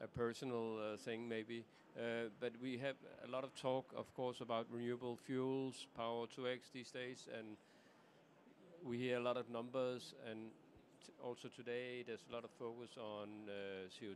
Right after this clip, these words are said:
two, of course, and, and power. Uh, I'm just thinking that, that the, the le-,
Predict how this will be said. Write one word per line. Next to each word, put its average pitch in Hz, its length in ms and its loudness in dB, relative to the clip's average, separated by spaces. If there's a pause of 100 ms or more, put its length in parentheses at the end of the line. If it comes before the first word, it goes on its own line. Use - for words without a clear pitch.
two, 135 200 -4 (280)
of 104 140 -10
course, 127 300 -2 (160)
and, 113 280 -4
and 107 160 -6
power. 127 440 0 (1120)
Uh, 120 420 -2
I'm 123 160 -4
just - 320 -4 (320)
thinking 131 460 -2
that, 117 160 2 (1500)
that 113 220 0
the, 101 680 2 (640)
the 110 120 -6 (120)
le-, 98 520 2